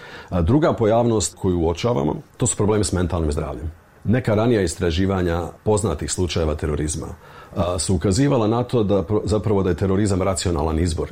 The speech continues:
i da su teroristi uvijek racionalni igrači i da znaju zašto u nekom trenutku odlučuju koristiti terorizam da bi postigli politički cilj.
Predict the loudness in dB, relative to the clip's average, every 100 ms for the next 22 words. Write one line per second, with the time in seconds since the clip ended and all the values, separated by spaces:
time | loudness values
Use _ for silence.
0 | -6 -4 -2 -2 0 0 0 0 0 0
1 | 0 -2 -2 -2 -2 0 0 0 0 -2
2 | -2 0 0 0 0 0 0 -2 -2 0
3 | 0 -2 -2 0 0 -2 -2 -2 -4 -14
4 | -2 2 2 0 -2 0 -2 -2 -4 -8
5 | -2 0 2 2 2 2 0 -2 -2 -4
6 | -4 -4 -4 -8 -8 -6 -6 -10